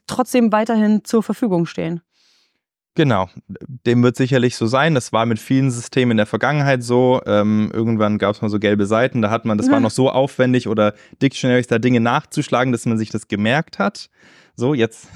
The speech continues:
Speaker 2: <laughs>
Speaker 1: Ja.
Speaker 2: irgendwann mit, mit Google musste man sich das nicht mehr merken, weil man's schneller googeln kann, und auch so wird es an vielen Stellen sein. Das bedeutet aber im Endeffekt, man hat, äh, Mental Capacity, sag
Speaker 1: Ja.
Speaker 2: ich immer, dafür andere,
Speaker 1: Ja.
Speaker 2: äh, Dinge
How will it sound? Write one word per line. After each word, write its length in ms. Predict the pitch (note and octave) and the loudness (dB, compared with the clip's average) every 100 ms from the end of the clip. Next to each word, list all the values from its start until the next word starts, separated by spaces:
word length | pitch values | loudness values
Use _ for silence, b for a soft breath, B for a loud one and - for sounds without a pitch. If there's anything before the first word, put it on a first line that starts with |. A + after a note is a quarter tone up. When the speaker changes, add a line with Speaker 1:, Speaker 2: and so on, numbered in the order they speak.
| - | -8
Speaker 2:
<laughs> 140 | B2+ | -2
Speaker 1:
Ja. 200 | C4+ C4 | 0 2
Speaker 2:
irgendwann 420 | C#3+ D3 B2 C3 | 2 2 0 0
mit, 200 | B2 B2 | 0 -2
mit 160 | B2 B2 | -2 0
Google 260 | C#3+ D#3 | 0 2
musste 280 | C3+ C3+ - | 0 -2 0
man 120 | A#2 A#2 | -2 -2
sich 100 | B2 | -2
das 140 | A#2+ | -2
nicht 160 | B2 - | -2 0
mehr 100 | A2 | 0
merken, 340 | A#2 D#3+ - | 2 0 0
weil 100 | A2+ | 0
man's 160 | G#2+ - | 0 0
schneller 280 | A#2 A#2 A2+ | 0 2 0
googeln 360 | C3+ D3 D3 | -2 -2 -2
kann, 220 | - D#3 | -2 -4
und 220 | D3 G#2+ - | -2 -2 0
auch 140 | A2 | 0
so 180 | B2+ A#2+ | 0 2
wird 100 | A2+ | 0
es 100 | A2 | 0
an 120 | G#2+ | -6
vielen 240 | - A2+ | 0 -2
Stellen 340 | A2 A2 G#2+ G#2 | 0 -2 0 0
sein. 320 | G2+ B2 D#3+ B B B - | 0 0 -2 B B B -6
Das 120 | G#2+ | -2
bedeutet 380 | A2 A2 C3 B2+ | 0 2 2 2
aber 140 | A2 | 2
im 80 | G#2 | 0
Endeffekt, 360 | A#2+ C#3+ C3+ | 0 0 -2
man 140 | A2+ G#2+ | -2 -2
hat, 240 | A#2+ - | -2 -4
äh, 300 | G#2+ G#2+ G#2 - _ _ - | -2 0 0 -6 _ _ -2
Mental 360 | A#2 C#3 B2+ | 0 0 -2
Capacity, 600 | A#2 G#2+ B2+ B2+ C#3 C3+ | -2 -2 -2 -2 -2 0
sag 140 | C3 B2+ | 2 0
Speaker 1:
Ja. 60 | |
Speaker 2:
ich 60 | - | 0
immer, 260 | C3 B2+ - _ - | 0 0 -4 _ -4
dafür 480 | A2+ A2 B2 B2 - | -4 -2 0 0 0
andere, 500 | B2+ B2+ A2 A2 G2+ _ _ - | 0 0 2 0 -2 _ _ -8
Speaker 1:
Ja. 120 | G#3 | -4
Speaker 2:
äh, 120 | - G#2+ | 0 0
Dinge 600 | G#2+ A#2 A2+ A2 - | 2 2 4 2 0